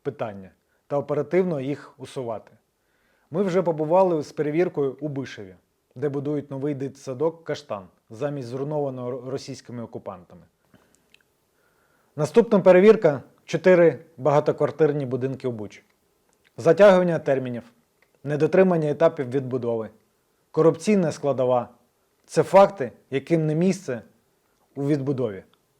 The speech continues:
нашої рідної Київщини. На наступному тижні продовжимо роботи з проведення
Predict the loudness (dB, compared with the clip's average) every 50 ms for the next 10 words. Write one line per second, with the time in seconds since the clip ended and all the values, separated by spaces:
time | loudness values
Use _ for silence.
0 | _ _ _ -8 -6 -6 -4 -4 -4 -6 -6 -8 -10 _ -8 -4 -2 -2 -2 -2
1 | -4 -6 -8 -8 -8 -8 -8 -8 -10 -14 -18 -20 -20 _ _ _ _ _ _ _
2 | _ _ _ -8 -4 -2 -2 0 2 2 0 2 2 0 0 0 0 0 -2 -2
3 | 0 4 4 4 4 4 0 -4 -6 -8 -10 _ _ _ _ _ -2 -2 0 4
4 | 4 6 6 6 4 2 0 0 0 0 2 2 2 2 2 0 -4 -4 -6 -12
5 | -12 -8 -4 -2 0 2 2 2 2 0 -2 -2 -8